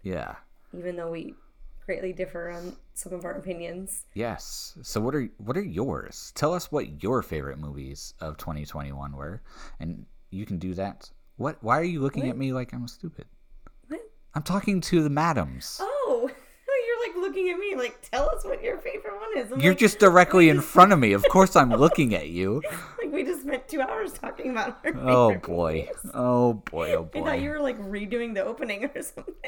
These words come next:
Speaker 1: Madams, it's not even that late. It's only ten fifty, and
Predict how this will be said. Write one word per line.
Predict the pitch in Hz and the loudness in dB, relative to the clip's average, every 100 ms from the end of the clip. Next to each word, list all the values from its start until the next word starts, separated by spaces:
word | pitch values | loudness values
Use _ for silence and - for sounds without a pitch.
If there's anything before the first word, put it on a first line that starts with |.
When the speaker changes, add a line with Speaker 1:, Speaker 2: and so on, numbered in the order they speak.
| - | 0
Speaker 1:
Madams, | 123 131 120 | 2 2 2
it's | 139 - | 0 0
not | 147 147 | 0 2
even | 123 117 | 0 0
that | 90 73 | -4 -8
late. | 85 107 90 - | -6 -4 -6 -8
It's | 98 101 - - - | -10 -10 -12 -18 -8
only | 123 135 113 | -4 -2 -4
ten | 90 - 104 92 | -6 -6 -6 -4
fifty, | 95 90 - 71 67 466 539 | -6 -8 -8 -8 -8 -6 -4
and | - 82 80 | -2 -2 -4